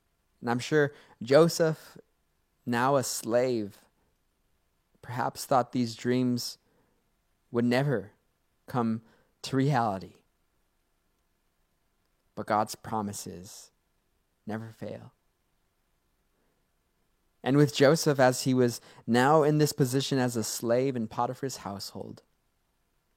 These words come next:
even there God blessed him and helped him to succe-, succeed, to grow. And Potiphar made him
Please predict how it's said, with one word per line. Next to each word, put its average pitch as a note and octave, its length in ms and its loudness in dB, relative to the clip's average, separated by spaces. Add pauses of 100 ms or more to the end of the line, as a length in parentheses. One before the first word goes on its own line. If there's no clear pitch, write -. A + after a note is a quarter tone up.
(440)
even C#3 280 0
there C3 200 4
God A#2+ 440 2
blessed C3 380 -2
him A2+ 300 -4 (520)
and G#2 80 -14
helped - 300 -4
him A#2 100 -2
to - 80 -8
succe-, - 580 -6
succeed, C3+ 680 2
to - 80 -6
grow. A2 720 0 (1500)
And B2 100 -4
Potiphar B2+ 520 2 (240)
made C3 260 2
him C#3 380 0